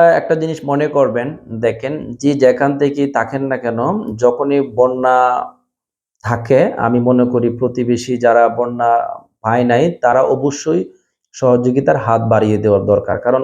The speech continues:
আগে যারা পাশে থাকবেন, এমনিতে ধরেন, আহ, ঢাকা থেকে প্রায় বাংলাদেশের যে কোনো জায়গায়, আহ, বন্যা বা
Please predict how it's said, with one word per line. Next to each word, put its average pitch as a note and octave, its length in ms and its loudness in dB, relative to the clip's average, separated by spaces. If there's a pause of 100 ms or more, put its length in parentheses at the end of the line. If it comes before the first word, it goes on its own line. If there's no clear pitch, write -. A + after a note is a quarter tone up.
(120)
আগে D3 280 2
যারা C#3+ 180 6
পাশে C#3+ 380 -2
থাকবেন, F2+ 400 -2 (540)
এমনিতে D#3 280 4
ধরেন, E3 340 4
আহ, C#3 300 4
ঢাকা C3 260 2
থেকে D#3+ 320 -2
প্রায় C3 360 2
বাংলাদেশের C3 640 -2
যে C3 120 -2
কোনো D#3 320 -6
জায়গায়, B2 460 4
আহ, B2 440 -6
বন্যা B2 400 2
বা A2+ 200 2